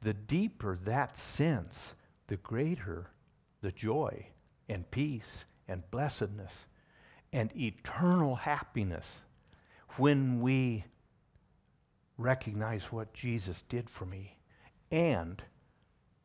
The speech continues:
trust him and receive the benefit of his blessing. When I recognize what God saved me from and how wonderfully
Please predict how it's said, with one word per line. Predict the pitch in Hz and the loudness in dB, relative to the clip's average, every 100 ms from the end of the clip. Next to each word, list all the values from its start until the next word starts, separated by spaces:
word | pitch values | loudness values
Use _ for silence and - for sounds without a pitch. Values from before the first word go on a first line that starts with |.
| _ _ _ _ | _ _ _ _
trust | - 160 - - | -4 -2 -2 -4
him | 113 98 76 - _ _ _ _ _ _ | -4 -6 -10 -18 _ _ _ _ _ _
and | 123 117 | 0 2
receive | 113 110 - 175 185 143 98 82 - _ _ - | 2 2 0 2 2 2 0 -6 -16 _ _ 0
the | 107 | 2
benefit | 104 98 82 - 73 - - - _ _ _ _ _ | 4 2 0 -4 -8 -8 -16 -20 _ _ _ _ _
of | 120 104 | 0 2
his | 110 - | 0 0
blessing. | 104 104 92 - - - _ _ - - - - _ _ _ _ 131 | -2 -2 -2 -6 -8 -12 _ _ -20 -20 -20 -20 _ _ _ _ 0
When | 147 180 180 - | 4 4 4 0
I | 143 151 151 143 123 | 2 4 4 2 0
recognize | 135 139 135 120 107 101 104 95 - - | 0 2 0 -4 -2 0 0 -4 -6 -2
what | 156 156 - - _ _ | 0 -2 -8 -20 _ _
God | - 147 160 139 - | -4 -2 0 -4 -6
saved | - - - 180 233 202 | -8 -4 2 4 4 0
me | 113 95 85 | -2 -4 -6
from | - 101 98 151 | -8 -6 -6 -2
and | 123 | 0
how | 107 117 101 - - _ - | 2 0 -2 -10 -20 _ -18
wonderfully | 104 160 269 285 233 135 - 98 90 | -6 6 8 8 6 2 0 -4 -4